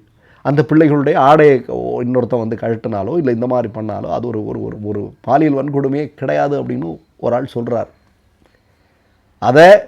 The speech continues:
இன்றைக்கு ஆட்சி பொறுப்பில் இருப்பவர்களெல்லாம் வேடிக்கை பார்க்கிறார்கள் இல்லையா? இப்போ யோகி என்ன உடனே பொ-, சொல்லியிருக்க வேண்டாம், "இந்த மாதிரி தீர்ப்பு அளிக்கிறது நாங்க வந்து இது, இது பெ-, பெ-, பெரிய அநாகரிகம்,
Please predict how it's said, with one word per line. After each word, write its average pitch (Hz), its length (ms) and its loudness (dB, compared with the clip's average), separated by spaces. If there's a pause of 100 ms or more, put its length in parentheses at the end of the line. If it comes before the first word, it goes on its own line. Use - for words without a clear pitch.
(260)
இன்றைக்கு 139 240 2
ஆட்சி 170 260 4
பொறுப்பில் 156 400 0
இருப்பவர்களெல்லாம் 147 540 0
வேடிக்கை 156 400 0
பார்க்கிறார்கள் 110 560 -4 (920)
இல்லையா? 147 280 2 (320)
இப்போ - 160 0 (140)
யோகி 202 280 8
என்ன 233 140 10 (240)
உடனே 196 300 6
பொ-, 175 200 4
சொல்லியிருக்க 220 360 4
வேண்டாம், 214 160 6
"இந்த 208 120 4
மாதிரி 214 220 8
தீர்ப்பு 214 340 2
அளிக்கிறது 185 400 2
நாங்க 170 160 4
வந்து 185 280 6
இது, 143 200 0
இது 139 180 -2
பெ-, 120 360 -6
பெ-, 120 180 -6
பெரிய 170 200 0
அநாகரிகம், 170 640 4